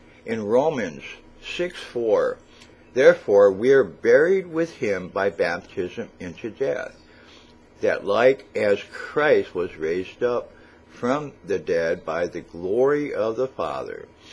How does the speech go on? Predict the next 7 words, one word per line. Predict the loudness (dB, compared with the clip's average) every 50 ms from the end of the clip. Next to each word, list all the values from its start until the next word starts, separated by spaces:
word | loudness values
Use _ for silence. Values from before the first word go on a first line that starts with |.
| -20 -20 -20 -20 _ -8
even | -4 -2 -2 -2 -2 -6 -10 -10
so | -10 -6 0 2 6 8 8 8 8 6 4 0 -4 -20 -20 -20 -12
we | -8 -4 0 2 2 2 2 2 0
also | 0 2 4 4 4 2 0 -2 -4 -4
should | -4 -4 -6 -6 -6
walk | -6 -4 -2 0 0 0 0 -2 -4 -8 -12 -20 -20 -20 -20 -20 -20 _ _ -20 -20 -20 -20 -20 -20 -16 -10
in | -8 -6 -4 -4 -6